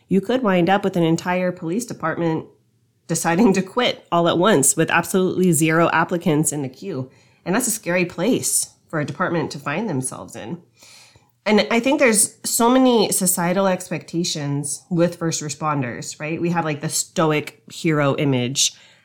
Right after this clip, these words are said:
and people often think that that takes the human out of the, the man or the woman behind the badge, um, or the man or the woman, you know,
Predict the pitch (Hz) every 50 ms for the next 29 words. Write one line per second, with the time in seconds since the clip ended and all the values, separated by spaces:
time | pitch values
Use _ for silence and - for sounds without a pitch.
0 | _ - - 156 156 156 151 151 156 151 - - - _ _ _ _ _ _ _
1 | _ _ _ _ _ _ _ _ - - 170 165 196 190 185 190 160 165 180 180
2 | - 185 165 165 - 170 175 180 180 175 160 151 147 139 - 151 160 156 156 151
3 | 143 - - - _ _ _ _ _ _ _ _ - - - 185 170 170 - -
4 | - 160 147 143 - 196 185 180 165 151 143 139 139 139 - - - 156 151 147
5 | 147 147 143 147 - - _ _ - - - 156 147 143 139 131 - - 156 147
6 | 147 151 156 160 156 147 143 139 143 143 156 160 156 151 143 147 156 147 147 135
7 | 127 139 165 185 175 139 135 143 - - - - _ _ _ _ _ - - 160
8 | 156 156 147 147 147 147 143 - - 156 156 135 151 151 151 156 156 156 151 147
9 | 147 147 165 170 160 156 156 151 151 160 156 - _ _ _ - 160 156 143 131
10 | 135 139 139